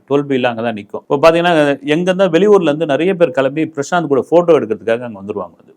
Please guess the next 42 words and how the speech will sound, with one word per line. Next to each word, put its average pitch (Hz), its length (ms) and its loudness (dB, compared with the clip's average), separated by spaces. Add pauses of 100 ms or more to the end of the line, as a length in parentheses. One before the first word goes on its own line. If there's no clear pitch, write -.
வந்துட்ட 117 300 -6
உடனே 110 440 -4
ஒரு 135 280 -2
நாள் 131 340 -2
காலையில 120 480 2
பிரசாந்துக்கு 147 460 2
வழக்கமா 135 380 2
ஒருத்தர் 104 160 -8
போட்டோ 127 420 0
எடுப்பார். 92 320 -6
அவர் 98 200 -8
பேரை 131 200 4
சொல்ல 107 260 0
விரும்பல. 107 400 -2
நல்ல 113 360 -2
ஒரு 92 440 -12
ஜெய்ஜாண்டிகா 123 540 0
கம்பீரமா 131 500 -2
இருப்பார் 101 300 -2
அவரு. - 220 -16
அவர் 123 220 6
நின்னுகிட்டு 139 460 2
இருந்தாரு. 131 400 2
பக்கத்துல 143 300 -4
நான் 113 260 -2
வந்து 110 300 0
பஸ்ஸுக்காக 113 360 -2
நின்னுட்டு 95 280 -12
இருந்தேன். 143 220 -4
"என்னண்ணா 151 180 -4
இவ்வளவு 123 220 0
காலையில 120 420 -4
வந்துட்டீங்க?" 95 360 -14
அப்படின்னா, 113 260 -14 (640)
"இது 98 80 -6
மாதிரி 123 200 4
தியாகராஜ் 117 460 0
சாரை 90 220 -8
பார்க்கறதுக்கு 87 300 -8
வந்தேன். 82 360 -20
மணி 127 180 -4
ஒரு 135 180 0